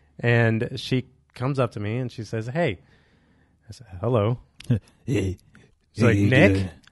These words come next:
Speaker 1: And I was like, "Yeah." She's like, "You ready to go?"
Speaker 2: <laughs>
Speaker 1: I was like,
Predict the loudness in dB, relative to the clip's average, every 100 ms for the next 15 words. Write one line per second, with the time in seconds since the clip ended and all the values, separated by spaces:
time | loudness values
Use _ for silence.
0 | _ -4 -2 -2 -4 -4 0 0 -2 _
1 | _ -20 -16 0 2 4 6 8 8 6
2 | 6 6 4 0 -4 0 2 0 -4 _
3 | -6 -2 0 0 -2